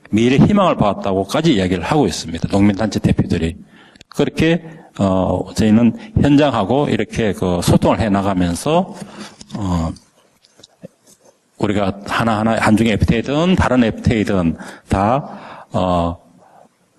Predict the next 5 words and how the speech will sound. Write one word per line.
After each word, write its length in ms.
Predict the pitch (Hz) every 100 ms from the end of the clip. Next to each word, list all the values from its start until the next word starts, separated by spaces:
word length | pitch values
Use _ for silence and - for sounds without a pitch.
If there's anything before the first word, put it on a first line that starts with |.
| _ - _ _ - - - _ _ - _ -
스무스하게 800 | - 117 113 - 101 92 82 - - _ _
국민, 380 | - 123 123 131 - -
어떤 280 | - - 101 - -
우리 380 | 117 101 107 104
그 420 | 104 92 87 -